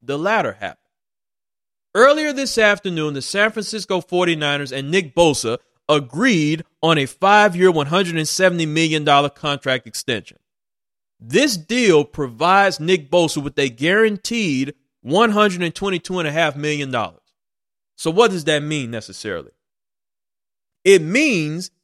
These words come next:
that Nick Bosa, for all his worth and for all intensive purposes, is finally receiving the money that he feels he's due.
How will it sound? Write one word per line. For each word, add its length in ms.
that 160
Nick 320
Bosa, 460
for 240
all 260
his 220
worth 340
and 140
for 100
all 300
intensive 460
purposes, 540
is 220
finally 540
receiving 500
the 80
money 300
that 180
he 120
feels 440
he's 240
due. 260